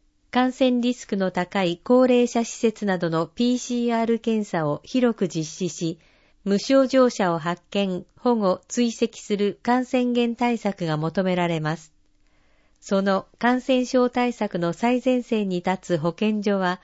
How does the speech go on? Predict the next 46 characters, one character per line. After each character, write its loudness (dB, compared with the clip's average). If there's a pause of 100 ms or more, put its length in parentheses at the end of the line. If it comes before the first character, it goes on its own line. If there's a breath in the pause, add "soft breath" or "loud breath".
(340 soft breath)
統 6
廃 -2
合 0
と -4
職 -2
員 0
削 -4
減 -4
で 0 (100)
脆 4
弱 -4
と -2
な -2
り、 -6 (480 soft breath)
保 0
健 2
師 -4
の 2
増 2
員 -2
な -2
ど -4 (120)
体 -2
制 2
強 0
化 -6
が -2
急 -2
務 -2
で -4
す。 -20 (800)
医 0
療 4
機 -10
関 -4
へ -2
の -2
直 -4
接 -2
支 -4
援 0
も -2
必 -10
要 -2
で -2
す。 -18